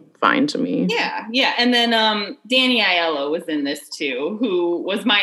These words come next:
Speaker 2: absolute favorite character in this. He was, like, the, uh, gym teacher slash basketball coach slash health
Speaker 1: Sex,
Speaker 2: teacher.
Speaker 1: <laughs> Sex ed teacher.
Speaker 2: You know, why do they always have the gym teachers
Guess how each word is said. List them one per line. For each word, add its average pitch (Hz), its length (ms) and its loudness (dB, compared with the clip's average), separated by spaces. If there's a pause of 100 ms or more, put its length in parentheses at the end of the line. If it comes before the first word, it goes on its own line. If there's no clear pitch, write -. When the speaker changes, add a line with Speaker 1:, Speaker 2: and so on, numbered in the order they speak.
Speaker 2:
absolute 170 480 -2
favorite 151 340 -2
character 147 460 -4
in 190 160 -4
this. 208 280 -4
He 226 120 -4
was, 208 220 -2
like, 185 240 -2
the, 147 300 -2 (120)
uh, 143 200 -2
gym 285 300 2
teacher 247 720 0 (440)
slash 170 580 0 (420)
basketball 226 760 0
coach 214 580 -2
slash 160 640 0 (240)
health 262 400 -2
Speaker 1:
Sex, - 340 -2
Speaker 2:
teacher. 247 360 -8 (300)
Speaker 1:
<laughs> 208 400 2
Sex 180 340 4
ed 151 220 4
teacher. - 540 0 (260)
Speaker 2:
You 480 60 -8
know, 508 320 0
why 403 140 0
do 679 200 2
they 554 220 2
always 381 260 0
have 269 380 0 (260)
the 226 180 -2
gym 190 320 -2
teachers 151 680 -6